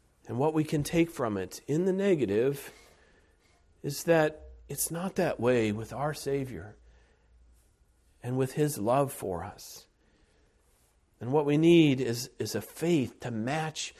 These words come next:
the reality of Christ's faithfulness to us. Let us not have a weak faith,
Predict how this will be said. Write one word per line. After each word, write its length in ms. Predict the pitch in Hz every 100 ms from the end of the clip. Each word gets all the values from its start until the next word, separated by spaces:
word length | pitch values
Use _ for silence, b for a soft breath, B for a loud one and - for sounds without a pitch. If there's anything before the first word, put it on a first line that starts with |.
| b
the 140 | 135 127
reality 1000 | 139 131 143 165 156 123 - 127 98 - b b b
of 180 | 127 -
Christ's 600 | - 147 151 147 - -
faithfulness 720 | - 139 139 135 127 120 -
to 240 | - 165 143
us. 440 | 101 - - - _ _ _ _ _ _ _ _ _ _ _ _ _ _ _ -
Let 120 | 143
us 200 | 160 -
not 260 | 156 165 151
have 300 | 160 156 143
a 60 | 135
weak 320 | 135 170 -
faith, 600 | - 65 82 196 -